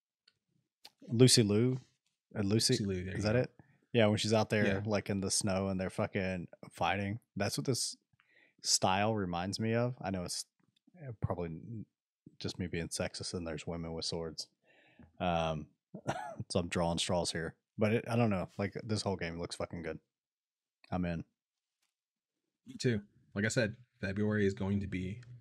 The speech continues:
Speaker 2: a stacked month for people.
Speaker 1: Yeah. And you said
Speaker 2: A lot
Speaker 1: this
Speaker 2: of, a lot of stuff
Speaker 1: Valentine's
Speaker 2: to
Speaker 1: Day
Speaker 2: play.
Speaker 1: release, right?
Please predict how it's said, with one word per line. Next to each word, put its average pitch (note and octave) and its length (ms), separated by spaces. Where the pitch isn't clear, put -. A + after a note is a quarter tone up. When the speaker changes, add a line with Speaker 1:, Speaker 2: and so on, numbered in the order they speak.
Speaker 2:
a F#2 120
stacked - 480
month G2 240
for F2+ 120
people. G2+ 360
Speaker 1:
Yeah. E2 180
And A2+ 140
you A#2+ 60
said D3 160
Speaker 2:
A - 20
lot C3+ 100
Speaker 1:
this - 40
Speaker 2:
of, A#2 120
a A#2+ 40
lot D#3+ 120
of - 60
stuff B2+ 100
Speaker 1:
Valentine's G2+ 120
Speaker 2:
to - 60
Speaker 1:
Day F#2+ 100
Speaker 2:
play. F#2 80
Speaker 1:
release, F2 300
right? C3 240